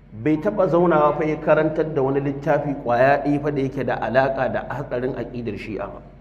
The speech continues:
Wanda ko kwanan nan mun sauke littafi cikin darasi talatin da tara,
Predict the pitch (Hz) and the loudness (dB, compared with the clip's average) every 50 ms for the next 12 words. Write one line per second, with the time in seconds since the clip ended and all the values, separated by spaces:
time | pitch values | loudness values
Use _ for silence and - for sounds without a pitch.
0 | - - - - - - - - - - - - - - - - - - 117 139 | -20 -20 -20 -20 -20 -20 -20 -20 -20 -20 -20 -20 -20 -20 -20 -20 -12 -4 -2 0
1 | 170 165 147 - 170 170 160 175 175 170 170 175 180 175 160 147 147 151 156 151 | 0 0 0 0 0 0 2 2 2 4 4 2 2 2 4 4 2 2 2 0
2 | 147 175 170 - 156 135 135 135 - - 151 156 147 139 - - - - 151 147 | -2 -2 -2 -2 -2 -2 -2 -2 2 2 4 4 4 0 -6 -8 -10 -10 -8 -8
3 | 147 139 143 147 147 135 - - 143 131 - - 151 135 120 113 - - 131 131 | -6 -4 -2 -2 -2 -2 -4 -4 -6 -8 -6 -4 -4 -2 -2 -2 -2 -2 -4 -4
4 | 135 127 120 - 117 117 117 113 104 - | -4 -4 -4 -4 -4 -4 -4 -4 -6 -8